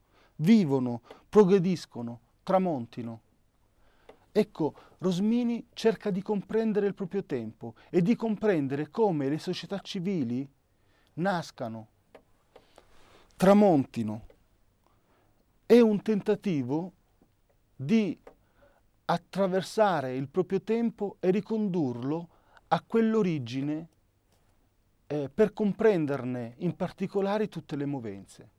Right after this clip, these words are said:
Forse niente come la, la filosofia politica di Rosmini è dunque attaccata alla realtà. I molti studi sulla politica rosminiana hanno contribuito non solo ad illuminare la dinamica evolutiva della meditazione politica di Rosmini,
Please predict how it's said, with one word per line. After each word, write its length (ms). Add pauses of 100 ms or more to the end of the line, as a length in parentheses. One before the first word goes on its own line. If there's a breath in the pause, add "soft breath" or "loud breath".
(1400)
Forse 380
niente 460
come 440
la, 160 (220)
la 160
filosofia 520
politica 520
di 80
Rosmini 440
è 60
dunque 320
attaccata 720 (360 soft breath)
alla 280
realtà. 580 (1200 soft breath)
I 80
molti 340
studi 400
sulla 260
politica 640
rosminiana 800 (200 loud breath)
hanno 200
contribuito 600
non 180
solo 240
ad 100
illuminare 680
la 120
dinamica 540
evolutiva 640
della 240
meditazione 640
politica 560
di 100
Rosmini, 580